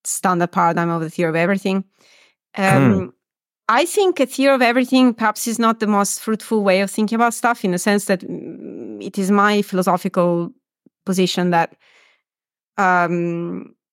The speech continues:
Speaker 1: we, you know, in a, in any theory, no matter how complete it looks, uh, we may be able to find problems. And so these problems will lead to something else.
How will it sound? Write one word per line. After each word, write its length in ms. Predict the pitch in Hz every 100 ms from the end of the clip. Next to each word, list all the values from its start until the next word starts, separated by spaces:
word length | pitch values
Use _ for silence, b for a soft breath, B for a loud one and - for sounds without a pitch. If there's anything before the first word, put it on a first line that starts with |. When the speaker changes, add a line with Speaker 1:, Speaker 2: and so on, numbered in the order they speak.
| _ _ _ _ _ -
Speaker 1:
we, 800 | 196 202 190 185 185 180 185 190 _ _ _ _ _ _ _ _ _ _ _ _ -
you 100 | 202
know, 200 | 175 - _ _ _ -
in 120 | 214
a, 160 | 220 226 _ _ _ -
in 120 | 220
any 200 | 247 277
theory, 280 | - 240 214
no 120 | 202
matter 200 | 196 190
how 160 | 180 175
complete 440 | 180 170 208 202
it 100 | 185
looks, 400 | 175 165 - - _ _ _ _ _ _ _ _ 190
uh, 360 | 180 175 170
we 500 | 160 196 190 185 180 _ _ _ _
may 300 | - 196 208
be 100 | 214
able 140 | 185 175
to 80 | 175
find 280 | 170 165
problems. 500 | 170 160 165 160 160 -
And 180 | 175
so 400 | - 170 165 160 - _ _ _ _ _ _ _ -
these 220 | 208 220
problems 300 | 214 185 180
will 80 | 175
lead 140 | 175
to 60 | -
something 340 | 180 175 170
else. 460 | 151 160 180 -